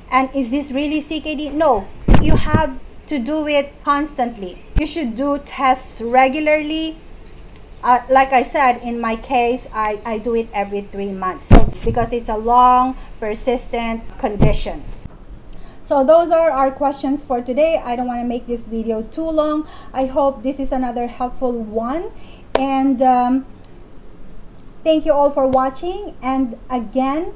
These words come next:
if you like this video, make sure to give me a thumbs up. And if you want to follow my journey, make sure to subscribe and click that bell for notification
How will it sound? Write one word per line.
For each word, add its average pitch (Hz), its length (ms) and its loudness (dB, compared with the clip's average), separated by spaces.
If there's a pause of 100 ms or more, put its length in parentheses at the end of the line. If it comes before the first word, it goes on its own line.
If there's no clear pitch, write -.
(120)
if 403 120 -6
you 359 100 -4
like 311 260 2
this 302 180 -4
video, 285 380 0
make 277 240 -2
sure 294 140 -4
to 262 100 -6
give 254 160 -6
me 262 220 -4
a - 20 -4
thumbs 294 340 -4
up. 330 220 0
And 320 160 -6
if 311 140 -8
you 294 80 -2
want 269 260 -2
to 262 60 -6
follow 247 360 -2
my 240 220 -2
journey, 285 580 0 (260)
make 262 300 0
sure 262 340 -2
to 247 280 -4
subscribe 294 760 -2
and 254 240 -2
click 403 280 -8
that - 180 -8
bell 294 180 0
for 294 160 -4
notification 262 880 -4